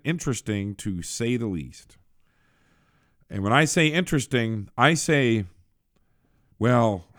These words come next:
<laughs> I don't think I've ever ha-, ever had a week like this in my life. You know, with the re-, with the news that the Mueller final report on the Special Office of Special Counsel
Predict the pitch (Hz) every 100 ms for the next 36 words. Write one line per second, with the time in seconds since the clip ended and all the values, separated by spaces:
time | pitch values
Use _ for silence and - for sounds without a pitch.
0 | - 101 95 - - _ 110 147 175 156
1 | 160 151 139 139 123 127 120 120 117 107
2 | 113 95 87 95 98 - 87 90 82 87
3 | 95 101 - - _ - 98 90 85 82
4 | 71 53 - _ _ _ _ _ _ _
5 | _ _ _ _ _ _ _ _ 90 82
6 | 78 85 - 85 78 82 - 85 92 87
7 | 90 80 76 101 127 147 104 123 110 101
8 | - 87 82 78 _ _ _ _ _ _
9 | _ _ 92 104 107 104 90 85 - _
10 | _ - 101 95 87 78 95 87 - 87
11 | 87 80 - 95 - - 95 - 87 -
12 | 95 92 80 98 95 - 85 78